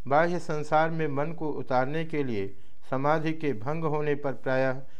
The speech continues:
श्री रामकृष्ण यह बात कहते थे। महेंद्र मुखर्जी मास्टर से, "तो कुछ जलपान के लिए म-, मंगा लिया जाए?" मास्टर, "नहीं, इस समय ये न खाएंगे।" श्री रामकृष्ण भावस्थ,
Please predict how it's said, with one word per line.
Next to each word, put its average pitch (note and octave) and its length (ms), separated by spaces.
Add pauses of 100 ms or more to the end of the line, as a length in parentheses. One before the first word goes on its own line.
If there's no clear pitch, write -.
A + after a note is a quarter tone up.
(140)
श्री C#3 220
रामकृष्ण D3 560
यह A2 220
बात A#2+ 340
कहते A2 420
थे। F2+ 120 (640)
महेंद्र C#3 360
मुखर्जी F#2+ 540
मास्टर A#2+ 440
से, F2+ 300 (420)
"तो F3 140
कुछ F#3 340 (200)
जलपान C#3+ 560
के E3 200
लिए D#3 380 (260)
म-, A2+ 220 (400)
मंगा C3+ 360
लिया D3+ 260
जाए?" G2 340 (460)
मास्टर, A#2 360
"नहीं, B2+ 500
इस D3 260
समय F3 340
ये D#3 120
न D3 160
खाएंगे।" F#2+ 560 (480)
श्री C#3 100
रामकृष्ण G#2 480 (260)
भावस्थ, A2+ 400